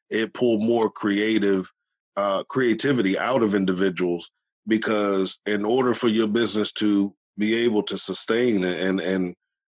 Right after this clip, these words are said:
uh, well, basically prosper or stay, stay out of the red is that you are creative with how you make sales, how you make connections with individuals, and all of those different things. So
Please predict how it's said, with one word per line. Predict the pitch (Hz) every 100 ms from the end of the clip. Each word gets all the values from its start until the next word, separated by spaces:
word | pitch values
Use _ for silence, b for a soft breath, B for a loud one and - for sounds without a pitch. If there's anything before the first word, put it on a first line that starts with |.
| 95
uh, | 90 87 - _ _ -
well, | 92
basically | 90 107 113 110
prosper | 92 113 127 127 - 92 87
or | 80 87 90
stay, | - - 104 107 104 -
stay | - 113
out | 110 104
of | 95
the |
red | 95 117 123 110
is | 104 135 127 104 - - _ _ _
that | 107 101
you | 123 113
are | 98
creative | - 104 101 117 127 104 95
with | 98 95
how | 101 104
you | 98 98
make | 95 95 -
sales, | 113 110 113 117 107
how | 101
you | 98
make | 95 95 -
connections | 95 98 92 104 90
with | 92
individuals, | 90 92 98 117 117 110 110 b b b _
and | 101
all | 104 110
of | 107
those | 110 113 92
different | 92 - 90
things. | 85 80 80 -
So | 90 82 80